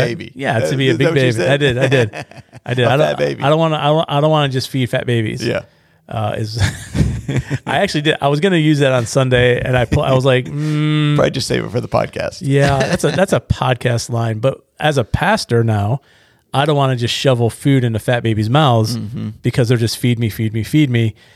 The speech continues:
Speaker 2: 'Cause that's where you start to get people going, "I'm not growing, I'm not learning, I'm not being fed."
Speaker 1: Right.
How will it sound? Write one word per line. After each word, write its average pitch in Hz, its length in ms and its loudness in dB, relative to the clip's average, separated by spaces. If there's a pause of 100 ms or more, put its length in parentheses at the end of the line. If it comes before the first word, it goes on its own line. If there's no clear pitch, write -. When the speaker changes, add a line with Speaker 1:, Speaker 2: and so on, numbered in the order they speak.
(140)
Speaker 2:
'Cause 131 160 -2
that's 202 260 2
where 160 100 4
you 131 60 2
start 131 280 2
to 131 60 -2
get 113 140 -2
people 120 260 -2
going, 107 400 0
"I'm 101 140 -2
not 151 180 -2
growing, 170 520 2
I'm 123 120 0
not 156 180 -2
learning, 143 520 -2
I'm 117 120 -4
not 131 140 0
being 165 200 0
fed." 160 520 0
Speaker 1:
Right. - 200 -6